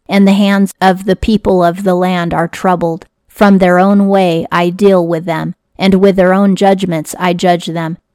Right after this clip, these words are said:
and they have known that I am Jehovah." These leaders were harsh against the poor. They refused to help the poor, as God's law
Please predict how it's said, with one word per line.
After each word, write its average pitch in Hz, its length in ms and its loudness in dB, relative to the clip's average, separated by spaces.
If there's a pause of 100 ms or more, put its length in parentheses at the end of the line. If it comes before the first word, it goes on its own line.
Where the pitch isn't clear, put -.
and 185 160 0
they 196 140 4
have 180 240 2
known 175 380 -2
that 165 120 -4
I 170 140 -2
am 165 220 -6
Jehovah." 170 580 -6 (720)
These 208 300 2
leaders 202 760 0 (340)
were 185 460 0
harsh 185 640 -2
against 180 520 -4
the 175 100 -4
poor. 175 540 -4 (100)
They 196 220 2
refused 185 840 0 (120)
to 185 120 -2
help 175 320 -2
the 170 160 -6
poor, 180 460 -4 (220)
as 190 260 0
God's 185 420 0
law 180 400 0